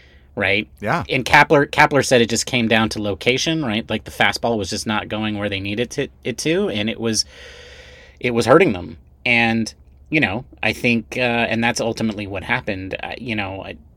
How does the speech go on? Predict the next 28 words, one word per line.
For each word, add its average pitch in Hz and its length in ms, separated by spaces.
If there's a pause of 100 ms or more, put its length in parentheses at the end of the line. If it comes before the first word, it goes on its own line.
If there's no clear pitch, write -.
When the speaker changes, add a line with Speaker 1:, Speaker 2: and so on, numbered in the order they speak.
(400)
Speaker 1:
it's, - 640 (1300)
it 143 140
sucks, - 720 (280)
but 123 160
then 135 180
I 135 80
remember 131 520
that 123 220
Major 120 240
League 113 160
Baseball 117 320
contracts 117 520
are 120 40
guaranteed, 127 760
so, 107 320
you 110 140
know, 110 120
I 113 100
don't 123 120
feel 117 240
as 104 80
bad 120 220
for 92 100
him. 90 200 (460)
Speaker 2:
Right. 113 180 (440)
He's 165 120
getting 135 200
paid, 110 280